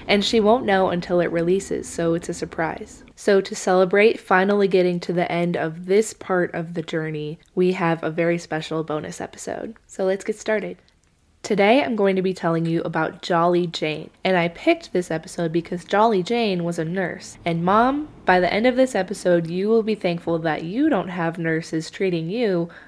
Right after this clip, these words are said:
who are like Jolly Jane. So Jane was actually born Honora Kelly. Her first name was spelled H O N O R A, and I'm going to pronounce it as Honora because I don't really know how it's pronounced.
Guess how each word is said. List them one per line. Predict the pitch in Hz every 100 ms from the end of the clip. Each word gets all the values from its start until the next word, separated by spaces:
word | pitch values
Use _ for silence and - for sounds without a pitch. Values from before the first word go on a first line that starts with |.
| _
who | - 180
are | 170
like | 160 147 -
Jolly | 160 160 -
Jane. | - 175 80 202 - _ -
So | - 208
Jane | 214 226 339 427
was | 302
actually | 220 208 - 196 190
born | 175 175 175 170 -
Honora | 180 196 196 185 175
Kelly. | - 165 165 170 -
Her | - 214 208
first | - 240 254
name | 285 247
was | 220
spelled | - 190 185 -
H | 180 196 -
O | 180 180 175
N | 170 165 165 -
O | 170
R | - 165 -
A, | 160 165 180 -
and | 170 165 -
I'm | 175 175
going | 175 180 180 196
to | - - 175 170 160
pronounce | - 160 156 -
it |
as | - 165 160 -
Honora | 165 190 233 269
because | 240 185 185 -
I | 170
don't | 175 175
really | 170 170
know | 180
how | 190
it's | 185
pronounced. | - 196 190 208 -